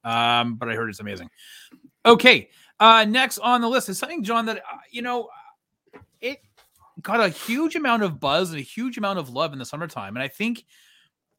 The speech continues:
you know, we were kind of coming out of this third wave, uh, collectively of the pandemic, and we needed something that to kind of lift us, lift us up a little bit. And I don't think anybody anticipated this show was going to be,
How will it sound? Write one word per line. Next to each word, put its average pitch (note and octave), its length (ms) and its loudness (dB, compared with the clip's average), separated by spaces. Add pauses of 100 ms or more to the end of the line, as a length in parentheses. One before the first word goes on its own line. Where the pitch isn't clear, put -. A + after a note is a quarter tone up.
(200)
you F3+ 100 -12
know, D3 80 -8
we D#3+ 100 -6
were A3 80 -4
kind G#3+ 300 -2
of D#3 80 -6
coming E3 320 -4
out D#3+ 140 0
of C#3 120 -2
this B2 300 -6
third D3 320 -4
wave, A#2+ 500 -6 (920)
uh, A#2+ 200 -4
collectively D#3 520 -6
of A#2+ 60 -8
the A#2+ 100 -8
pandemic, B2 680 -6
and C3+ 120 -10
we C#3 100 -8
needed D#3+ 300 -4
something C#3+ 240 -8
that C3 260 -2 (560)
to B2+ 80 -14
kind C3+ 220 -6
of B2 80 -6
lift C3+ 200 -6
us, B2 200 -6 (120)
lift C#3 300 -6
us C3 140 -8
up C3+ 160 -4
a - 20 -4
little A#2 240 -6
bit. F#2 240 -14 (100)
And D3 600 2
I - 120 4
don't C#4 120 2
think C4 120 0
anybody G#3 320 0
anticipated F3+ 520 -4
this D3 120 -6
show E3 200 -4
was D3 120 -4
going C3 300 -6
to C3 120 -8
be, A2+ 420 -4